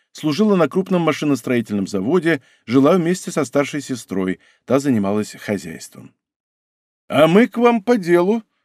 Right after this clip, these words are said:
внезапно сказал Полторацкий, прервав расспросы. «Помните, у Алексея Семеновича были всякие там тетради,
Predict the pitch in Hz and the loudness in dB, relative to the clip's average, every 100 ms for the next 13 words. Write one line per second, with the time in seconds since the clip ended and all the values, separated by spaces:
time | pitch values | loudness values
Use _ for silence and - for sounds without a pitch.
0 | - 139 160 139 147 135 - 127 113 107 | -8 0 2 4 2 2 -2 0 0 0
1 | 107 101 123 170 - 202 156 107 117 117 | -2 2 2 0 -2 0 0 2 0 0
2 | 104 - - 78 - - _ _ _ - | -6 -8 -14 -14 -16 -20 _ _ _ -20
3 | - 254 254 226 196 208 185 190 185 220 | 2 6 8 8 4 2 2 2 0 -2
4 | 208 - 202 226 202 190 190 196 196 - | -2 -2 0 0 0 -2 -2 -2 -2 0
5 | 190 185 180 160 - 123 170 226 196 156 | 0 0 -2 -2 -4 -2 2 4 2 0
6 | 147 | -8